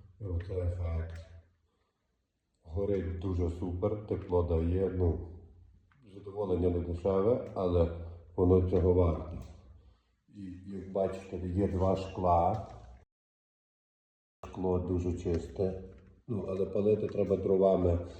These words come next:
дуб, бук, е, там,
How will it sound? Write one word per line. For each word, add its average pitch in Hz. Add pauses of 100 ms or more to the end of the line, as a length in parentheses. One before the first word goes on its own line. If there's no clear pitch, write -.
(320)
дуб, 107 (360)
бук, 95 (420)
е, 87 (120)
там, 85